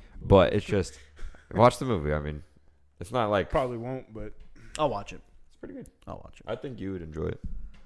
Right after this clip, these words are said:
Speaker 1: It's not like, ma-, you know, it's not like, "Oh my
Speaker 3: It's
Speaker 1: God."
Speaker 3: not groundbreaking
Speaker 1: Yeah.
Speaker 3: filmmaking, <laughs>
Speaker 1: But
Speaker 3: but
Speaker 1: it's, you know, if you're, have nothing else to do and you just happen to scroll by it,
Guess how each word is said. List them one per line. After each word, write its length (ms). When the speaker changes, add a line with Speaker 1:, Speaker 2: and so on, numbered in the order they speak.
Speaker 1:
It's 80
not 140
like, 260
ma-, 240
you 160
know, 140
it's 100
not 120
like, 140
"Oh 120
my 140
Speaker 3:
It's 60
Speaker 1:
God." 240
Speaker 3:
not 80
groundbreaking 540
Speaker 1:
Yeah. 340
Speaker 3:
filmmaking, 520
<laughs> 0
Speaker 1:
But 340
Speaker 3:
but 80
Speaker 1:
it's, 300
you 120
know, 180
if 120
you're, 360
have 180
nothing 240
else 200
to 60
do 200
and 100
you 80
just 320
happen 340
to 80
scroll 240
by 240
it, 180